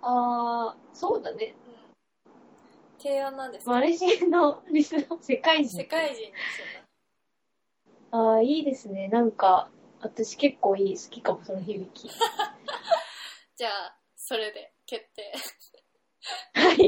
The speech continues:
Speaker 2: <laughs> なるほどね。そうね。最近ね、
Speaker 1: うん。
Speaker 2: 茂みはね、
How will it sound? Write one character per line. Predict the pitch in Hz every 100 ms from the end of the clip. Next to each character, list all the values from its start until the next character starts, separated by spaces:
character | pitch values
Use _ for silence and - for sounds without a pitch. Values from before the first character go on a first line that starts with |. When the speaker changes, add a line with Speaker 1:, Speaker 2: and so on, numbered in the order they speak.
| -
Speaker 2:
<laughs> | 440 508 - 539 359 740 440 740 - - - 719 659 587 - _ _ _ _ - - _ _
な | 196 196
る | 208
ほ | 214
ど | 208
ね。 | 202 214 214 220 233 _ _ _ _ _ _ _ _ - - - - - - - - _ _ _
そ | - 247 220
う |
ね。 | 202 196 196 202 208 - _ _ _ _
最 | - - 370
近 | 359 370
ね、 | 330
Speaker 1:
う | 254
ん。 |
Speaker 2:
茂 | 226 214 320 349
み | 359
は | 349 330
ね、 | 311 -